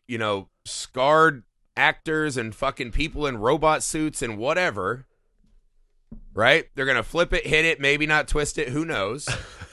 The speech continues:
Speaker 1: What am I getting out of this besides being in a David Cronenberg movie? And none of these actors needed a Cronenberg movie. They were all already established actors.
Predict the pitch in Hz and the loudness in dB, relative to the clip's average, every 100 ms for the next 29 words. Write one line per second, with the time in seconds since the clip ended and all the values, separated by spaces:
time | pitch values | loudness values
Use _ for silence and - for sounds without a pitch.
0 | - _ _ _ _ _ _ _ _ _ | -20 _ _ _ _ _ _ _ _ _
1 | _ _ _ _ _ _ _ _ _ _ | _ _ _ _ _ _ _ _ _ _
2 | _ _ _ - 101 117 185 233 196 180 | _ _ _ -16 -8 0 4 6 6 2
3 | 104 143 160 123 104 101 98 104 117 120 | 0 -2 -2 0 2 2 0 -2 -6 -2
4 | 135 113 90 110 123 123 127 110 92 98 | 0 0 -2 -2 0 -2 -6 -6 -8 -8
5 | 110 160 233 175 101 90 82 69 - - | -6 -4 -4 -6 -8 -8 -10 -16 -18 -20
6 | _ _ _ _ _ _ _ 156 170 190 | _ _ _ _ _ _ _ -6 -2 0
7 | 262 254 196 160 160 165 135 113 131 160 | -2 -4 -2 0 0 -4 -8 -2 0 0
8 | 98 - 110 160 123 92 85 80 82 117 | -2 -4 -4 -4 -4 -4 -6 -8 -8 -4
9 | 123 123 120 165 160 139 139 120 104 - | -2 2 4 4 4 2 2 0 -4 0
10 | 98 120 117 - 92 135 - 87 104 - | 0 0 -2 -6 -6 -6 -8 -12 -12 -16
11 | - | -20